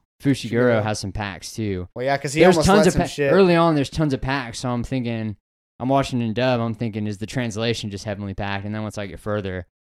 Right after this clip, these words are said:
Speaker 1: they start dropping the heavenly pact.
Speaker 2: Mm-hmm.
Speaker 1: So it is a thing. His dad wasn't the only one
Speaker 2: He
Speaker 1: who
Speaker 2: was
Speaker 1: had
Speaker 2: just the
Speaker 1: one of
Speaker 2: only
Speaker 1: those
Speaker 2: one
Speaker 1: things.
Speaker 2: without any cursed energy other than
Speaker 1: It's funny
Speaker 2: Maki.
Speaker 1: because they also say, like, they're wondering where Mai, like, carries her weapons.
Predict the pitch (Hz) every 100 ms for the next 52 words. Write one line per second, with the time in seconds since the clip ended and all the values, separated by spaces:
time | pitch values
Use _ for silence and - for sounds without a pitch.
0 | _ 107 104 120 98 101 107 98 98 95
1 | 95 113 101 92 101 92 90 - - _
2 | _ _ - 135 131 98 90 87 90 -
3 | 113 117 101 - 107 101 95 87 _ 107
4 | 95 104 104 101 101 101 101 101 98 92
5 | 98 98 95 92 _ _ _ _ _ 156
6 | 147 - - 143 139 135 131 131 127 123
7 | - 135 131 127 123 - 127 - 127 123
8 | 120 117 117 117 113 113 120 147 147 123
9 | 120 120 120 123 123 113 - 120 117 107
10 | 98 87 - _ _ _ - - _ -
11 | 123 127 120 120 113 110 107 104 107 113
12 | 110 101 95 120 107 101 110 104 98 92
13 | 92 95 90 -